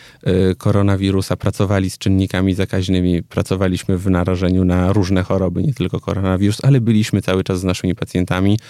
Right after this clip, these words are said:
jesteśmy z nimi dzisiaj i będziemy z naszymi pacjentami. Także tutaj uspokoiłbym naszych słuchaczy. Nie martwmy się o to, że, e, w szpitalach, e,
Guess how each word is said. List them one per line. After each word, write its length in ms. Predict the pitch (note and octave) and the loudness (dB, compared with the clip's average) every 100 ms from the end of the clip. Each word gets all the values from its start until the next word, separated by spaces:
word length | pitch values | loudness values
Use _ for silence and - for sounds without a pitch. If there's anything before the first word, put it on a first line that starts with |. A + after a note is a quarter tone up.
| - - | -20 -4
jesteśmy 580 | G#2 G#2+ G2+ - G#2 F#2+ | -2 0 -2 0 0 0
z 220 | - - F#2+ F#2+ G2 | -2 -2 0 2 2
nimi 280 | G2+ G2 | 2 0
dzisiaj 380 | F2+ F2+ A2+ B2 - - - | -2 -2 0 -2 -2 -14 -6
i 60 | A3+ | -2
będziemy 460 | G#3 F#3 - D3+ A2 | 2 2 4 2 2
z 60 | |
naszymi 280 | G2 - G2+ | 0 -2 -2
pacjentami. 500 | F#2+ - F#2+ F#2+ F#2 | -2 -2 0 0 0
Także 300 | F#2+ F#2 F#2 | -2 -2 -2
tutaj 440 | E2 E2 F#2 F2+ - | -2 0 0 0 -2
uspokoiłbym 720 | F#2 - G2+ A2 G#2+ G2 G2+ | -4 -4 -2 0 2 2 0
naszych 280 | G2+ - - | 0 -2 -6
słuchaczy. 520 | - F#2 F#2+ - F#2+ - - - - | -4 -2 -4 -2 -6 -6 -16 -8 0
Nie 140 | G#2 | 2
martwmy 400 | G2 - - F#2+ | 2 -2 -2 -2
się 180 | - F#2 | 0 0
o 100 | F2+ | 2
to, 160 | F2+ | 0
że, 360 | F2 F#2 F2 F2 F2+ F2 | -2 0 2 2 0 -2
e, 60 | |
w 60 | - | -4
szpitalach, 640 | - F2+ - E2+ F2 - | -4 -2 0 0 -2 -2
e, 220 | E2+ F2 | -2 -2